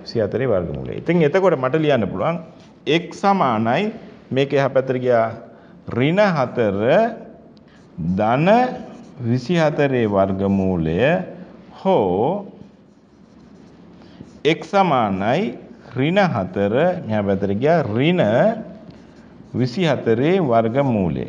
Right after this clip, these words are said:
එතකොට මෙන්න මේක තමයි උත්තර දෙක. මෙන්න මේක තමයි උත්තර දෙක.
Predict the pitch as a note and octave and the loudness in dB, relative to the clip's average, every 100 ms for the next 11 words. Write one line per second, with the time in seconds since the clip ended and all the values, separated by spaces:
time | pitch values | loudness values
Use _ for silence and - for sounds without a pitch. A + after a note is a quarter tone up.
0 | - G2+ A2+ B2 F3+ A3 - - - - | -6 -2 0 0 0 0 -4 -18 -16 -4
1 | B2+ F3 F#3 D3+ C#3+ C#3 E3+ E3 B2+ C#3+ | 0 2 2 2 0 2 2 0 2 2
2 | C3 G2 B2 A#2 F#2 A#2 G#3+ - - - | 2 4 2 2 0 2 0 -4 -14 -20
3 | - - B2 D3+ C#3+ C#3 C3+ B2+ G#2+ G2+ | -20 -6 0 2 2 2 2 2 0 0
4 | C3 G#2+ F2 G#2 G#2+ | 0 0 0 -2 -2